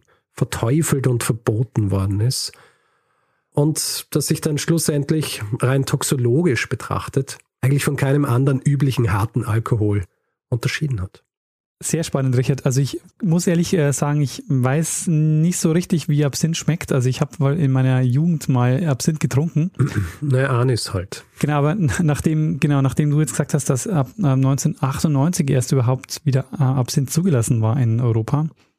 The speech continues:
Speaker 2: bin ich mir gar nicht sicher, ob's nicht einfach nur irgendeine Art von Anis-Schnaps war und gar kein Absinth.
Speaker 1: Ja, ich muss ganz ehrlich sagen, mein feiner Gaumen ist nicht so fein, dass sie so wahnsinnig viel Unterschied schmeckt zwischen einem Absinth und, und anderen Anis,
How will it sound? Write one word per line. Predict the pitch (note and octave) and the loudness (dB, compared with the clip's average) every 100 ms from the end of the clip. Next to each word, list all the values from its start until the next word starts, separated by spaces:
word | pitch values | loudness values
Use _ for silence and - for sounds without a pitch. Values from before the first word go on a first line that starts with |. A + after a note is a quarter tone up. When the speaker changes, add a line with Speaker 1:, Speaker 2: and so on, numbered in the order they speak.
| _ - | _ -4
Speaker 2:
bin | D3+ | -2
ich | - | 0
mir | D3 | 0
gar | C3+ | 2
nicht | C3 B2 | 0 0
sicher, | E3+ D#3+ C#3+ | -2 -2 -4
ob's | B2+ | -2
nicht | C#3 | 0
einfach | B2+ C3 A#2+ | 0 0 0
nur | C#3 | 0
irgendeine | C3 C#3 D3 - - C3 B2+ | 2 2 0 -4 -2 0 2
Art | A#2+ B2+ | 2 0
von | - B2 | 0 0
Anis-Schnaps | B2 C#3 C3+ B2 G#2+ - | 2 0 0 -2 -2 -2
war | A#2 | 0
und | A2 | 0
gar | A#2 A2+ | -2 -2
kein | C3 | -2
Absinth. | A#2 - B2 A2 - - _ _ _ _ | -4 -2 -2 -4 -12 -20 _ _ _ _
Speaker 1:
Ja, | C#3 C#3 | -2 0
ich | |
muss | D3 C#3+ | 0 0
ganz | D3 A#2+ | -2 0
ehrlich | C#3+ C3 - | 0 0 0
sagen, | C#3 B2+ B2 - _ | 0 0 -2 -4 _
mein | B2+ C3 | -2 0
feiner | - A2+ B2 | 0 0 0
Gaumen | A#2 G2 F#2+ G#2 B2+ _ _ - | 0 0 0 0 -2 _ _ -6
ist | C3 - | -4 0
nicht | B2+ A#2+ | 0 0
so | C3 B2+ | -2 -2
fein, | - G#2+ A2+ | 0 0 2
dass | B2+ | 0
sie | - | -2
so | A2 C3+ | 0 0
wahnsinnig | G#2 B2 C3 A#2+ - | 2 0 0 -2 0
viel | B2+ A#2 | 0 2
Unterschied | A#2 A#2+ A#2 G#2+ | 0 0 0 -2
schmeckt | - A#2+ A2 - | -2 0 -2 -2
zwischen | - G#2 - A2 | -4 -2 0 2
einem | G#2 | 2
Absinth | G#2 - A2+ A2+ | 0 0 0 0
und, | G#2+ G2+ G2+ - | 0 2 0 -2
und | G#2+ G2+ | -2 0
anderen | G#2 A2 A2 | 0 2 2
Anis, | G#2 G2 G#2 - - | 0 0 0 -2 -6